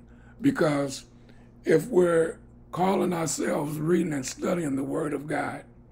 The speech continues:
and we're understanding or we're trying to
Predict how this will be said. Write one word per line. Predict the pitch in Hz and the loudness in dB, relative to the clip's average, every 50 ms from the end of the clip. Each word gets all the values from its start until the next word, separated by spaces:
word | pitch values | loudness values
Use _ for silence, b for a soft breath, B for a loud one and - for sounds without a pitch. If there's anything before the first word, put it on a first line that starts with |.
| B B B B B B B B B B B | B B B B B B B B B B B
and | - 135 139 143 139 143 143 | -2 0 2 4 4 4 2
we're | 151 165 165 160 160 - - - | 2 2 2 2 0 0 -4 -4
understanding | - 170 175 170 170 170 151 151 - - - 160 160 165 170 - - 170 | -4 -2 -2 -2 -2 -4 -4 -6 -6 -4 -2 -2 0 0 -2 -2 -2 -2
or | 165 - - - | -2 -2 -4 -2
we're | - 175 165 160 151 143 139 B B B B B B B - | -2 0 2 2 2 2 -2 B B B B B B B -8
trying | - 165 180 180 185 180 165 160 156 | -4 -2 0 2 2 0 0 -2 -4
to | - - 156 147 135 131 127 | -6 -4 -4 -4 -4 -6 -8